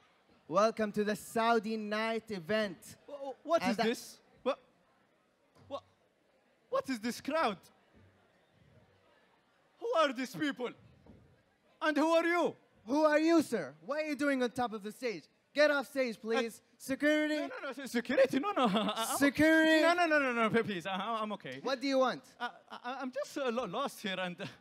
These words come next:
Speaker 2: I don't know where to go. Uh, i-, i-, is this some kind of, uh, of an event or something?
Speaker 1: W-, well, of course, this is Saudi Night event.
Speaker 2: Uh, S-, S-, Saudi Night? <laughs> I, I, I think I've heard o-, of Saudi Night.
Speaker 1: Well,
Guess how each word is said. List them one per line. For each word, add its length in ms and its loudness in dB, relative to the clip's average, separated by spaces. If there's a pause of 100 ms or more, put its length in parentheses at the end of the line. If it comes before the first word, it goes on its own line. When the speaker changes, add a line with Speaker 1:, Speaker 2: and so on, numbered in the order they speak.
(360)
Speaker 2:
I 80 -4
don't 160 -2
know 160 2
where 100 4
to 140 -4
go. 160 0
Uh, 160 0 (200)
i-, 380 -18
i-, 60 -14 (100)
is 80 -12
this 160 -16
some 220 -10
kind 260 -6
of, 200 -6
uh, 80 -12 (200)
of 120 -6
an 100 -6
event 340 -6
or 80 -10
something? 280 -8 (100)
Speaker 1:
W-, 200 -6
well, 180 4
of 140 -2
course, 300 4
this 160 -4
is 120 -8
Saudi 420 0
Night 300 -4
event. 360 -4 (180)
Speaker 2:
Uh, 60 -6
S-, 260 -14 (140)
S-, 220 -20
Saudi 400 -4
Night? 300 -4 (880)
<laughs> 960 -20
I, 140 -8
I, 140 -6
I 80 -4
think 220 -8
I've 140 -4
heard 280 0 (280)
o-, 80 -4
of 160 -10
Saudi 340 0
Night. 160 -4
Speaker 1:
Well, 240 2